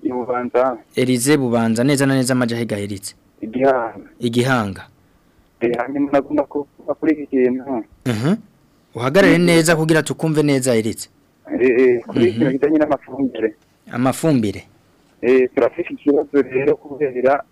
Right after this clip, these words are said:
Speaker 1: imirima yahise y'impekweri nta kigenda.
Speaker 2: Uhagaze nabi, Eric. Woshobora guhagarara neza kugira ngo twese tukumve.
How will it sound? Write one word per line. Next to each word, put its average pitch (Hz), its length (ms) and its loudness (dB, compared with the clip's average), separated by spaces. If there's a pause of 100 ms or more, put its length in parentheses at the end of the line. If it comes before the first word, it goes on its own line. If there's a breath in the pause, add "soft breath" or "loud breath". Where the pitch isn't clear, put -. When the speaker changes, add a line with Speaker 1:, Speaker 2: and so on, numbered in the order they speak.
(140)
Speaker 1:
imirima 127 420 -2
yahise 131 560 -4
y'impekweri 123 760 0
nta 131 200 2
kigenda. 117 800 -2
Speaker 2:
Uhagaze 135 440 -4
nabi, 143 440 2
Eric. 117 320 -2
Woshobora 147 380 0
guhagarara 139 440 2
neza 147 280 0
kugira 143 300 0
ngo 120 280 0 (300 loud breath)
twese 160 320 2
tukumve. 117 520 -2